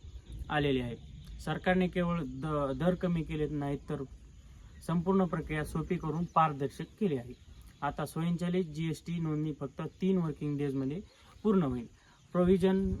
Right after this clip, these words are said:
प्रोव्हिजनल रिफंड्स आणि टॅक्स क्रेडिटची प्रक्रिया देखील सोपी आणि वेगवान करण्यात आली आहे. यामुळे लघु आणि मध्यम व्यवसायांना, अं, चांगला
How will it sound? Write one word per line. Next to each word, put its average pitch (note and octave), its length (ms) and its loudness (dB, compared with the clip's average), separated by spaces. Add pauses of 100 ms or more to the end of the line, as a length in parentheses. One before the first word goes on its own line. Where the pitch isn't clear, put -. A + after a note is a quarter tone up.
(480)
प्रोव्हिजनल F3 800 2
रिफंड्स D#3+ 680 -4 (140)
आणि C#3+ 180 -4 (100)
टॅक्स E3 340 -2
क्रेडिटची D3+ 600 -6 (260)
प्रक्रिया D3 340 -2
देखील C#3+ 280 -2
सोपी D3+ 400 -6 (420)
आणि C#3 120 -2
वेगवान C#3+ 380 0
करण्यात C3+ 360 -6
आली C3 180 -6
आहे. A#2+ 120 -10 (420)
यामुळे F3+ 380 4
लघु E3 220 2
आणि F3 180 4
मध्यम E3 360 2
व्यवसायांना, C#3+ 500 -2 (840)
अं, B2 300 -2 (360)
चांगला D3 340 -4